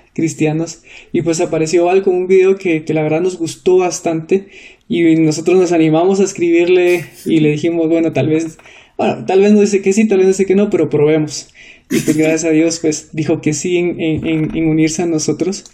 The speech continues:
Entonces estamos muy, muy contentos de que, de que formes parte del, del equipo. De verdad que estamos contentos porque creo que estamos entrando en una etapa en donde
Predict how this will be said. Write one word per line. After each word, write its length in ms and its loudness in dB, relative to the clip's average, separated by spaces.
Entonces 240 0
estamos 200 0
muy, 280 0
muy 160 0
contentos 480 -2
de 100 -2
que, 140 -8
de 180 -4
que 140 -6
formes 320 -4
parte 320 -6
del, 560 -4
del 140 -4
equipo. 520 -6
De 160 -2
verdad 280 -2
que 100 -4
estamos 520 -6
contentos 540 -2
porque 440 0
creo 140 0
que 60 4
estamos 280 2
entrando 300 2
en 60 6
una 120 6
etapa 340 -2
en 80 0
donde 840 -2